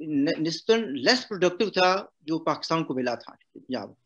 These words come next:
तो इसलिए India वालों ने मेहनत की और उसको बड़ा अच्छे तरीके से उसको develop किया, और as a result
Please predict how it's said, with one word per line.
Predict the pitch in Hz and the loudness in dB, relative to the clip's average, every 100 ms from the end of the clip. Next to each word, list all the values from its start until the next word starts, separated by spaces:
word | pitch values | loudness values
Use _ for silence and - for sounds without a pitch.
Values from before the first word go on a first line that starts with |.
| _ _ _ | _ _ _
तो | - | -4
इसलिए | 202 220 202 | -2 -2 -2
India | 196 196 233 | -2 2 4
वालों | 214 214 | 4 2
ने | 214 | 2
मेहनत | 196 175 233 233 | 2 2 2 0
की | 214 220 | 0 2
और | 208 | 0
उसको | 196 - 196 | -2 0 0
बड़ा | 175 180 | 2 2
अच्छे | - 208 | 2 0
तरीके | 202 190 190 | -2 -2 -2
से | 190 | -2
उसको | 175 - 175 165 - - - | -4 -2 -2 -2 -12 -14 0
develop | 175 208 - | 2 2 2
किया, | 190 196 | 4 4
और | 190 185 | 4 2
as | - 165 | 2 2
a | 165 | 0
result | 165 175 190 | 0 2 2